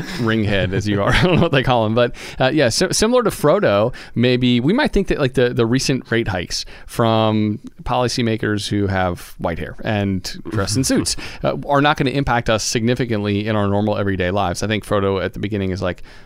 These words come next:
Speaker 1: "Cool, that's, that's this battle taking place somewhere else," and Gandalf has to convince him, "Well, no, it's, it's gonna come impact you."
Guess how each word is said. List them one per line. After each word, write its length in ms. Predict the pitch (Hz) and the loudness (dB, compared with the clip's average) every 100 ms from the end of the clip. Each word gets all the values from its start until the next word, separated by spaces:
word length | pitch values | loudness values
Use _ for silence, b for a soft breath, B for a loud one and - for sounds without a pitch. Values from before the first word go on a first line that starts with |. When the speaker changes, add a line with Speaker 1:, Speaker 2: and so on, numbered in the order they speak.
| B | B
Speaker 1:
"Cool, 380 | - 180 143 120 | -2 2 2 2
that's, 420 | 131 143 - - - - - - 147 - | 0 0 0 -6 -8 -16 -16 -12 -10 -6
that's 200 | 139 - | -4 -2
this 120 | 139 | -2
battle 340 | - 123 135 120 | 0 2 2 2
taking 220 | 123 113 | 2 2
place 200 | 120 104 | 2 0
somewhere 280 | 107 98 104 | 0 0 2
else," 360 | 180 135 - - B B | 4 4 2 -6 B B
and 120 | 117 | 0
Gandalf 260 | 110 110 | 2 2
has 160 | 101 98 | 0 -2
to 80 | - | -2
convince 280 | 120 143 - | -2 -2 -2
him, 100 | 104 | -2
"Well, 80 | 131 | -2
no, 200 | 202 110 | 0 0
it's, 120 | 113 - | -2 -6
it's 160 | - | -8
gonna 220 | - 233 | -4 -4
come 380 | - 190 165 117 - | 0 0 2 0 -2
impact 360 | 131 87 - | -2 -2 -4
you." 300 | 139 160 95 | -2 0 0